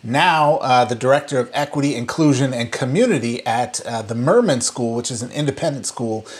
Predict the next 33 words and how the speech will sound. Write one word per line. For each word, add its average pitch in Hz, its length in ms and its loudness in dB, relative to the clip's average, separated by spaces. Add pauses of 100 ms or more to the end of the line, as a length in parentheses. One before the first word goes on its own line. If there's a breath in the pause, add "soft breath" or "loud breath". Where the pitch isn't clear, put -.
(120)
here 143 220 0
in 127 80 0
Los 120 220 2
Angeles. 104 420 -4
So, 120 540 4
um, 117 260 2
two 240 300 2
incredible 190 480 2
folks. 180 380 4
They, 123 300 4 (220 loud breath)
they 120 140 0
co-host 175 800 4
a, 123 320 2
um, 117 500 2 (400 loud breath)
uh, 117 300 2
essentially 165 460 4
a, 127 280 6
a - 60 2
podcast 156 800 0
on 117 220 -2
Facebook 147 560 -4
Live 135 800 2
dealing 160 320 6
with 151 160 4
these 143 240 0
issues 151 480 -2
of, 123 240 2 (340 loud breath)
uh, 120 340 0
of 123 200 -2
schools 147 560 4
and 123 160 -2
Black 131 220 -4
families. 131 680 -4